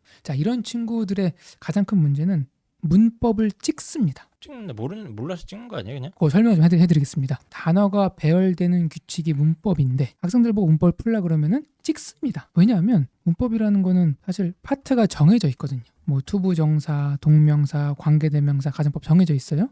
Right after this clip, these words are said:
Speaker 1: 파트가 정해져 있다는 얘기는 그 파트 안에서 나오는 문법이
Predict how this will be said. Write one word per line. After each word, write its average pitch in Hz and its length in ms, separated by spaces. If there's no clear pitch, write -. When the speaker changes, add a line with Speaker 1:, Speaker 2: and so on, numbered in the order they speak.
Speaker 1:
파트가 262 500
정해져 190 400
있다는 170 320
얘기는 147 400
그 208 360
파트 - 320
안에서 190 260
나오는 165 400
문법이 151 640